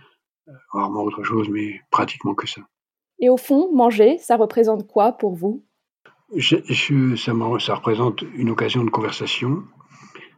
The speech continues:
Speaker 1: ça représente, euh, un grand plaisir dans la découverte, euh, ça représente un grand plaisir dans la découverte des restaurants. Beaucoup de chefs savent, je connais énormément de chefs qui sont des amis ou que j'admire,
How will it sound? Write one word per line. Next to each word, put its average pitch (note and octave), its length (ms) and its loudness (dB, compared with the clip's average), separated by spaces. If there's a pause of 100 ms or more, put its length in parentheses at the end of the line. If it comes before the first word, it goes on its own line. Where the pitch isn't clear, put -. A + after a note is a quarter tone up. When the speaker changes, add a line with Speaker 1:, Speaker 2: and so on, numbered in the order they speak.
(140)
Speaker 1:
ça - 180 -2
représente, A#2 580 0
euh, G#2+ 400 -2 (160)
un A#2+ 100 -6
grand C#3 220 0
plaisir B2+ 400 4
dans A2 80 0
la A2 120 -2
découverte, A2+ 840 -4 (300)
euh, G#2+ 500 -6
ça A2 220 -2
représente A#2 560 -2
un G#2 320 -6
grand A#2+ 220 2
plaisir B2 280 0
dans A2 120 -6
la G#2+ 140 -8
découverte B2+ 420 2
des A#2 100 0
restaurants. A2+ 400 0 (840)
Beaucoup A#2+ 340 0
de A2+ 160 2
chefs - 400 0 (160)
savent, G#2 420 -4
je A2 120 -8
connais A2 260 -4
énormément A2+ 460 -2
de A#2+ 40 -8
chefs - 460 -6 (560)
qui - 100 -12
sont A2+ 140 -4
des A2 220 0
amis D#3+ 440 6 (140)
ou B2+ 80 -4
que A#2+ 160 0
j'admire, C#3+ 760 0